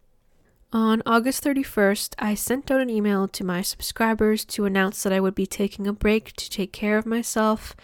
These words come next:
I wouldn't be creating content or promoting my business or doing anything for Living Embrace for the foreseeable future.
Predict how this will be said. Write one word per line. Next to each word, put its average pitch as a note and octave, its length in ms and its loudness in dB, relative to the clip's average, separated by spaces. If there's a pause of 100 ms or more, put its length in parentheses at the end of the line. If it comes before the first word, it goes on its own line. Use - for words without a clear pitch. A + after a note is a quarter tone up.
(460)
I G#3 100 2
wouldn't G3+ 300 2
be G3 180 2
creating G3 380 -2
content B3 680 -2
or A#3 100 -4
promoting G3 460 -4
my F#3 140 -2
business A#3 680 -2
or G3+ 100 0
doing F#3+ 460 -2
anything G3+ 480 0
for F3+ 400 -4
Living F#3+ 300 -2
Embrace F3+ 440 -4
for - 140 -6
the G3 160 -4
foreseeable G3 560 -6
future. G#3+ 560 -6